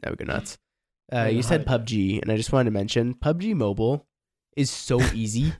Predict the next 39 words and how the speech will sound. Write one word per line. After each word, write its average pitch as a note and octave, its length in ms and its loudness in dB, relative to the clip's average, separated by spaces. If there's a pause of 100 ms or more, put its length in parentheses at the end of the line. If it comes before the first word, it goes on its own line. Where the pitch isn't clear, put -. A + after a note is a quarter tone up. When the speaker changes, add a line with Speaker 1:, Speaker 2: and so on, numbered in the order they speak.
(680)
Speaker 1:
I've D3 200 -2
only F#3+ 200 0
played D#3+ 240 0
two C3 160 0
games B2 260 2
of C#3 80 -2
it, D#3+ 100 0
but D3 120 2
I've A#2 100 -2
won D3+ 220 0
them F#3 80 0
Speaker 2:
Okay, D3+ 120 2
Speaker 1:
both. G#2+ 180 4 (140)
Speaker 2:
the, D#3 80 -14
the D3+ 60 0
two F3+ 200 2
games F3 220 0
you D3 60 -2
played C3+ 240 0
were A#2+ 80 0
against A2 240 -4
bots. - 420 -6
Speaker 1:
No, C#3 120 6
they A2 80 6
weren't. E2 100 -4 (380)
Speaker 2:
How - 80 -10
do D#3 80 0
you C#3+ 40 2
know? G#2 140 -2 (300)
Speaker 1:
'Cause B2 120 2
I G#2 220 2 (140)
heard B2 160 2
the A#2 80 2
people A2+ 240 0
talking. B2 260 -2 (1120)
It B2+ 80 -2
has A#2+ 200 2
voice A2 220 0
chat. - 240 -2